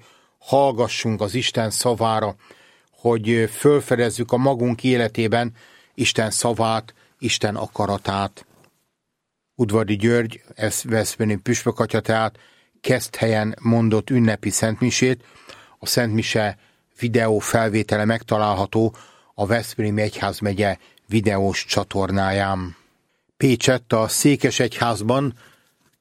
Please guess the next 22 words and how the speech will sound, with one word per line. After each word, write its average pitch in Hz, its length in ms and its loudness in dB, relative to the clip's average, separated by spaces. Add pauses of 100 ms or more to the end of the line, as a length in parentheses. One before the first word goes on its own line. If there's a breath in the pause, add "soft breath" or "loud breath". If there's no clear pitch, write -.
(180)
roráte 110 540 0
miséket 113 580 0
mutatnak 113 560 0
be 113 100 2
minden 120 360 2
reggel 110 540 0
hat 120 300 0
órakor, 120 580 2 (640 loud breath)
és - 80 -6
a 113 40 -2
tegnapi 117 480 0
napon, 120 340 2
december 113 460 0
nyolcadikán 117 560 0
a 107 60 -2
szentmisét 120 640 0 (380 loud breath)
Felföldi 117 600 2
László 117 560 2 (280 soft breath)
pécsi 120 460 2
püspökatya 113 800 0
mutatta 113 560 0
be, 123 200 2